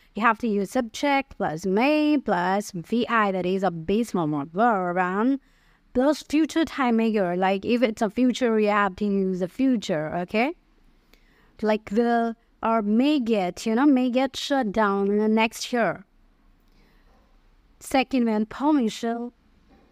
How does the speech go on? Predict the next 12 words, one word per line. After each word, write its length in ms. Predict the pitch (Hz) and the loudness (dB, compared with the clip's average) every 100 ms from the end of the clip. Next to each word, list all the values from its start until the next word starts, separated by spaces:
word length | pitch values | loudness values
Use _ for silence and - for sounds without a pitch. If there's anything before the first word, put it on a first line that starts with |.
| _ | _
So 340 | - 226 220 | 0 2 2
what 280 | 208 247 294 | 2 2 2
it 120 | 311 | 2
is, 260 | 311 311 262 | 0 -2 -4
permission 560 | - 262 254 269 294 269 | -2 2 2 2 2 2
means 240 | 277 240 | 2 2
you 80 | 247 | 2
are 100 | - | 2
asking 400 | 220 233 285 277 | 0 -2 -2 -2
for 240 | 262 233 | 0 0
a 80 | 233 | -2
permission 720 | - 254 240 233 214 240 233 | -4 -2 0 0 0 -2 -2